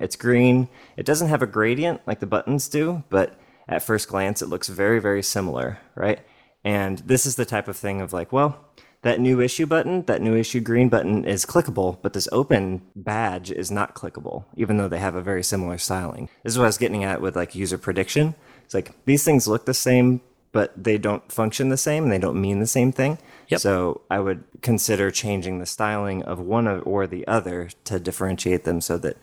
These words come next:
Speaker 1: the visual story is consistent.
Speaker 2: Yeah, I think we could <laughs> probably spend time doing some critique on GitHub, but that's probably not the right setting for this since I work there.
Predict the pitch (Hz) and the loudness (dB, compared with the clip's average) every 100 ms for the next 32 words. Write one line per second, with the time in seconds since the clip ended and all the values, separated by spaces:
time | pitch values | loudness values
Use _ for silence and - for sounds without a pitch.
0 | - - - 95 123 117 98 95 - 92 | -20 -18 -10 0 2 2 0 -2 -2 0
1 | 90 87 90 - - - 71 71 - - | 0 0 -2 -4 -6 -4 -6 -6 -8 -12
2 | - - - 110 - 120 107 127 123 156 | -16 -20 -20 -10 0 2 2 0 -2 -2
3 | 165 139 117 190 135 120 - 233 160 165 | 0 -2 -2 -8 -12 -12 -6 -4 -2 -2
4 | 156 170 165 160 - 143 135 123 123 113 | -2 -2 -6 -8 -6 -6 -4 -2 -2 2
5 | 117 107 104 - 104 104 - - 113 - | 4 4 2 0 -2 -2 -8 -2 -2 0
6 | 110 107 107 110 104 98 101 104 - - | 0 0 0 0 -2 -2 -4 -6 -6 -2
7 | 123 117 104 101 92 104 98 - - 123 | 0 0 -2 -4 -6 -6 -8 -8 -6 -6
8 | 131 - - - 139 - - - - | -6 -8 -6 -2 0 0 -2 -4 -12